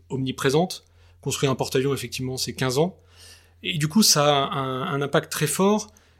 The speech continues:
euh, puisqu'il faut prendre, euh, dès la conception des, des options qui vont finalement, euh, laisser des voies ouvertes.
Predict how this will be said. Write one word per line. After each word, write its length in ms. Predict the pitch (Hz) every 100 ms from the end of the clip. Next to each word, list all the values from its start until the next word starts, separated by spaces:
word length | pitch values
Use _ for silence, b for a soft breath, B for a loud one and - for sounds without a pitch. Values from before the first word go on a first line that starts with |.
| -
euh, 40 |
puisqu'il 380 | - 139 - 160
faut 140 | - 147
prendre, 580 | - 185 180 135 - -
euh, 220 | 131 123
dès 120 | 120
la 100 | 160
conception 600 | 143 143 139 - 180 208 - _ _ _ _ -
des, 460 | 131 131 123 123 120
des 200 | 131 147
options 440 | 147 - 196 214
qui 240 | - 147
vont 200 | 135 160
finalement, 640 | 156 147 139 151 180 190 147
euh, 440 | 135 131 127 123
laisser 280 | 143 147 -
des 120 | 156
voies 140 | 139 160
ouvertes. 440 | 151 147 - -